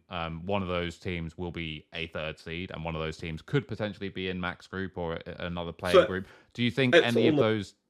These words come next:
Speaker 1: Sorry, say again.
Speaker 2: It's o-, it can only be either Hundred Thieves or E G. Is
Speaker 1: Oh,
Speaker 2: that
Speaker 1: sorry,
Speaker 2: correct?
Speaker 1: yeah, yeah. So Hundred
Speaker 2: Yeah.
Speaker 1: Thieves or E G. Do you think what? How would you see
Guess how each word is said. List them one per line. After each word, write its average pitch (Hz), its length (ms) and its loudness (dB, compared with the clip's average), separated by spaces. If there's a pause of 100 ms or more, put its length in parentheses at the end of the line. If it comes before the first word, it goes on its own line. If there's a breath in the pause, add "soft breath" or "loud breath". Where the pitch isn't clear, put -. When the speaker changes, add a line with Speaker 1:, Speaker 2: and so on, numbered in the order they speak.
(180)
Speaker 1:
Sorry, 123 340 2 (140)
say 107 160 0
again. 120 220 -2 (200)
Speaker 2:
It's 156 200 4
o-, 175 120 12
it 156 140 6
can 175 100 6
only 175 160 12
be 170 120 10
either 147 200 8
Hundred 143 340 4
Thieves 151 220 6
or 131 60 6
E 135 180 2
G. 131 260 2
Is 139 140 -10
Speaker 1:
Oh, 127 120 8
Speaker 2:
that 92 100 4
Speaker 1:
sorry, 110 220 6
Speaker 2:
correct? - 0 -
Speaker 1:
yeah, 101 100 4
yeah. 95 360 0
So 123 180 2
Hundred 117 240 4
Speaker 2:
Yeah. 131 60 10
Speaker 1:
Thieves 113 140 6
or 104 100 0
E 107 60 2
G. 104 160 -8
Do 110 120 0
you 123 60 2
think 147 360 2 (580)
what? 127 280 2 (260)
How 139 220 6
would 135 200 4
you 123 200 4
see 113 680 2